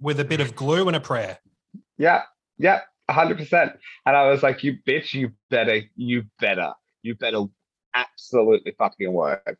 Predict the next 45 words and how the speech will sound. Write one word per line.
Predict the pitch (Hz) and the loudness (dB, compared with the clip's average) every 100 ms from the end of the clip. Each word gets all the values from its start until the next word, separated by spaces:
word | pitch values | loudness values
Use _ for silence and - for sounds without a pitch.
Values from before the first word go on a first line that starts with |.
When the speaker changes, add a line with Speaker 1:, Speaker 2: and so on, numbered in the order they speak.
| 113 | -6
Speaker 2:
That, | 113 110 131 - _ _ _ _ _ _ _ _ - | 0 0 0 -4 _ _ _ _ _ _ _ _ 0
as | 160 - - | 0 0 -4
hodgepodge | - - 160 156 - - 147 131 131 - | -2 4 4 4 -2 -2 2 4 4 2
and | 127 | -2
homemade | 120 123 127 123 113 107 | 2 2 2 2 2 2
as | 104 104 | -2 -6
it | 110 - | -10 -12
looked, | 110 113 196 - - | -2 0 0 -2 -2
I | 117 | -2
was, | 113 113 107 - | -2 -6 -8 -2
I | 117 | -2
was | 113 104 | -2 -6
living. | 98 82 85 | -8 -6 -6
I | 71 | -4
was | 131 _ | -6 _
<laughs> | _ - | _ -4
like, | 135 151 - | 0 0 -2
"This | 135 131 147 - | -6 -4 -4 -2
is, | 143 139 _ - - | -2 -2 _ -10 -6
this | - 175 175 | 0 0 2
is | 147 | -2
high | - 110 113 | 4 4 4
drag. | 104 98 95 - _ _ _ | 4 4 2 0 _ _ _
I | 135 143 | 2 4
hate | 143 131 | 4 2
it, | 113 | 0
Speaker 1:
Again. | 113 | -6
Speaker 2:
but | 127 | -12
this | 135 127 | -12 -10
is | 135 | -4
high | 131 117 | -2 -2
drag." | 110 104 87 - - _ _ - | 0 0 0 -2 -12 _ _ -4
Speaker 1:
Again, | 170 156 196 131 | -2 2 2 0
if | 120 | 0
I | 151 | -2
saw | 147 160 156 | 0 -2 0
that, | 151 156 _ _ | -2 -4 _ _
uh, | - 147 143 139 - _ | -4 -2 0 -4 -14 _
at | 151 | -6
the | 135 | -2
eighty-six | 135 139 135 143 147 - 147 | -2 -2 -4 -2 -4 -4 -4
on | 139 | -4
a | |
Thursday | 131 135 127 131 | -2 -4 -2 -4
night, | 127 139 160 | -2 -2 -4